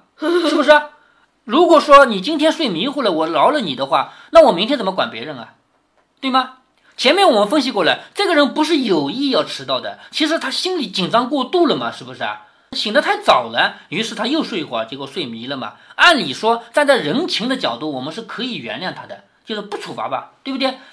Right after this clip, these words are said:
Speaker 2: 可是问题是，王熙凤的难处在于，我如果不处罚你的话，那明天别人也说我睡迷了怎么办？我要不要处罚他呀？
Speaker 1: 嗯。
Speaker 2: 对不对？他说：“明儿他也睡迷了，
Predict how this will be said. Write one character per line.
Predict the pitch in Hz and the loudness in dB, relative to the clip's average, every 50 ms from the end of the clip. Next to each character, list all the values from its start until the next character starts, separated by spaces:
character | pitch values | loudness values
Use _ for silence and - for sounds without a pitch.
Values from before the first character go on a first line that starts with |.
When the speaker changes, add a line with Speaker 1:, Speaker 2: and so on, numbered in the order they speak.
| _ _ | _ _
Speaker 2:
可 | - - 294 - | 0 2 2 2
是 | - 330 | 2 2
问 | 349 370 392 330 | 4 4 4 4
题 | 226 254 | 2 0
是， | 233 269 277 277 - - - _ _ | 2 2 2 2 2 -10 -20 _ _
王 | - 196 226 311 | 4 6 6 6
熙 | 320 - 392 | 6 4 4
凤 | 403 392 294 | 2 4 2
的 | 254 | 2
难 | 202 160 185 233 | 2 2 0 0
处 | 254 247 | -2 -2
在 | 240 240 | -2 -2
于， | 208 185 185 185 - - - | 0 0 -2 -2 -4 -10 -6
我 | 233 254 254 | 0 2 2
如 | 262 349 | 4 4
果 | 349 392 381 | 4 4 4
不 | 392 - 508 | 6 4 4
处 | 508 - 233 - | 4 4 -2 0
罚 | 196 175 196 262 | 2 4 4 4
你 | 285 220 | 4 2
的 | 180 175 196 | 2 2 2
话， | 190 226 214 196 - - _ _ _ | 4 4 4 4 2 -8 _ _ _
那 | _ 359 381 | _ 4 4
明 | 320 302 330 | 4 4 2
天 | 330 370 - | 2 0 -2
别 | 233 220 277 | 0 2 2
人 | 339 349 302 233 - 190 | 2 2 0 -2 -6 -8
也 | 208 185 175 165 | -4 -2 -2 0
说 | - 320 339 | 2 2 2
我 | 262 196 | 2 2
睡 | - 208 170 | -2 -4 -6
迷 | 143 147 | -6 -6
了 | 147 135 | -8 -10
怎 | 127 120 | -10 -12
么 | 120 | -8
办？ | 120 123 110 - - _ _ _ _ _ | -8 -8 -10 -10 -18 _ _ _ _ _
我 | 254 302 | -2 4
要 | 349 339 | 4 6
不 | 330 320 | 6 4
要 | 311 | 0
处 | - 190 | 0 0
罚 | 156 156 | -2 -2
他 | 160 - 240 269 | 0 0 -2 -2
呀？ | 254 233 - - | -2 -2 -4 -8
Speaker 1:
嗯。 | 262 262 254 247 240 233 - _ _ - | -10 -10 -10 -10 -12 -14 -18 _ _ -10
Speaker 2:
对 | 269 | -8
不 | 240 240 | -2 0
对？ | 233 240 233 233 - _ _ _ _ _ _ _ _ | 0 0 0 -4 -10 _ _ _ _ _ _ _ _
他 | - 302 | -8 -2
说 | 269 320 294 262 | 6 6 6 6
：“明 | 220 220 294 349 | 6 6 8 8
儿 | 370 359 | 8 6
他 | 359 - - 349 359 359 | 4 0 2 4 4 4
也 | 311 214 | 4 0
睡 | - 254 240 180 | -2 -4 -6 -6
迷 | 147 135 147 | -4 -4 -2
了， | 151 143 131 - | 0 0 -2 -2